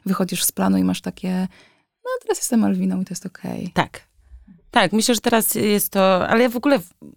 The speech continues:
Speaker 2: n-, nie wiem, na ile to jest, mm, rzeczywiście prawda, ale ja w ogóle uważam, że wszyscy, którzy idą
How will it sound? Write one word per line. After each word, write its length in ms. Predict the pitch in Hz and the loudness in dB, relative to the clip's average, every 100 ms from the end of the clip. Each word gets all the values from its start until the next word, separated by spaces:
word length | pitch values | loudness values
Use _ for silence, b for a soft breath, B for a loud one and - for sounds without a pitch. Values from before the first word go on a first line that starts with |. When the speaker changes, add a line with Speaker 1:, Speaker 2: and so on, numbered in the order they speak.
| - | -14
Speaker 2:
n-, 440 | - - 170 208 208 | -10 -6 -2 -2 -2
nie 100 | 202 | -2
wiem, 220 | 202 196 | -2 0
na 80 | 196 | 0
ile 200 | 196 202 | 0 -2
to 100 | 190 | -2
jest, 320 | 190 - - | -4 -6 -6
mm, 500 | 180 170 170 170 170 | -4 -2 0 -2 -2
rzeczywiście 460 | 165 - 180 - | -6 -6 -6 -6
prawda, 340 | 175 - 165 160 | -2 0 0 0
ale 120 | 156 | -2
ja 60 | 170 | -2
w 60 | |
ogóle 180 | 175 180 | -4 -4
uważam, 280 | 156 160 160 | -2 -6 -8
że 80 | 156 | -8
wszyscy, 340 | - 170 156 | -6 -6 -6
którzy 320 | - 156 147 | -8 -10 -6
idą 420 | 156 143 143 143 | -6 -4 -4 -4